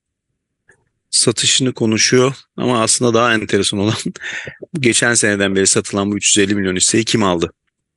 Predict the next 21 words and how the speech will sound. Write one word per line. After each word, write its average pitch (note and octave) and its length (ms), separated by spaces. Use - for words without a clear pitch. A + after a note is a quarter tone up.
Ee, G2+ 500
ben G#2+ 120
her G#2+ 140
zaman G2 240
tabii G2+ 220
ki B2 180
kurumsal A2+ 440
taraftaki G2+ 720
alıcılara G2+ 960
önem G2 380
veriyorum. F2+ 460
Yani - 140
bunlar G2 340
da F#2 100
işte - 300
nispeten G2 320
yabancılar F#2+ 640
diye E2+ 120
bakıyoruz, F#2+ 420
diğer F#2 240
yabancılar. F2 680